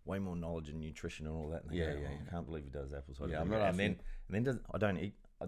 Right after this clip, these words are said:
Speaker 1: that's the other thing, I don't really eat breakfast in that, in that hour and a half.
Speaker 2: Yeah, so we might have a friend who would say you should eat
Speaker 1: Yeah,
Speaker 2: breakfast.
Speaker 1: so I have, a couple hours later, I do have a coffee, and I think,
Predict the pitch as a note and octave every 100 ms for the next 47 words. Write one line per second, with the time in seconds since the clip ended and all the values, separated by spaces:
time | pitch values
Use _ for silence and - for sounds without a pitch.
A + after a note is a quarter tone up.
0 | F2+ F2+ E2+ E2+ F2 D#2+ C#2+ D#2+ D#2 D#2
1 | C#2+ E2+ F2 - - D#2 - D2+ - -
2 | D#2+ D2+ C#2+ - - - D#2+ D2 C#2+ C#2+
3 | C#2 C2 C2+ C2+ - D#2+ C2+ - F2+ F#2
4 | F#2+ E2+ D#2+ - E2 D2+ D#2+ D#2 C#2+ -
5 | D2+ D2+ D#2 D#2 A2+ A2 F2+ - F#2+ F2
6 | - F2 E2+ E2 - - - - F2 E2+
7 | D#2 D#2 D2 D2 C#2+ E2+ D#2+ - - -
8 | - - - D#2 - - F2+ A2+ G#2+ E2
9 | G2 G2+ F#2 -